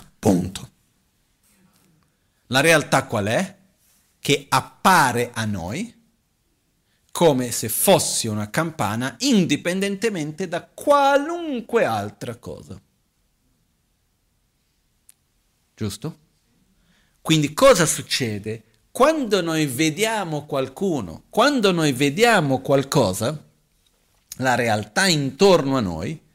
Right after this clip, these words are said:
appare a noi come se esistesse in un modo autonomo, indipendente, così come noi la vediamo. Ricordiamoci che quando io vedo questo oggetto,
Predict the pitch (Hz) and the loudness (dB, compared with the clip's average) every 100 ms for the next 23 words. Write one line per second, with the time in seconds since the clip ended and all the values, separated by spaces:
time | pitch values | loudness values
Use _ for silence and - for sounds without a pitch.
0 | _ _ _ _ - 151 - _ 254 240 | _ _ _ _ -2 -2 -4 _ -2 2
1 | 170 127 123 120 120 107 78 104 143 - | 2 2 0 -2 -4 -4 -6 -8 -10 -16
2 | _ _ _ - 269 247 208 - - 190 | _ _ _ 2 4 4 0 0 0 0
3 | 208 151 165 - - 233 185 - 127 135 | 0 -2 -4 -4 -2 -2 -2 -2 -4 -4
4 | 147 165 160 143 143 - 247 254 175 151 | -2 0 2 2 0 4 6 8 6 2
5 | 151 143 147 143 147 165 113 107 139 196 | 0 0 -2 -4 0 0 0 -6 -6 -6
6 | - _ _ _ _ _ _ _ _ _ | -8 _ _ _ _ _ _ _ _ _
7 | _ _ _ _ _ _ _ _ _ _ | _ _ _ _ _ _ _ _ _ _
8 | - - 220 175 247 - 247 208 113 110 | -14 2 2 2 -4 -4 -4 -2 -2 -2
9 | 120 127 95 98 98 131 _ _ _ _ | -4 -6 -8 -10 -12 -14 _ _ _ _
10 | _ _ _ _ _ _ 214 233 214 285 | _ _ _ _ _ _ -4 0 2 4
11 | 233 156 156 226 294 190 143 151 143 - | 2 0 0 0 2 2 2 2 0 0
12 | 135 - 117 - 98 - - 117 | -2 -4 -6 -2 -4 -4 -10 -12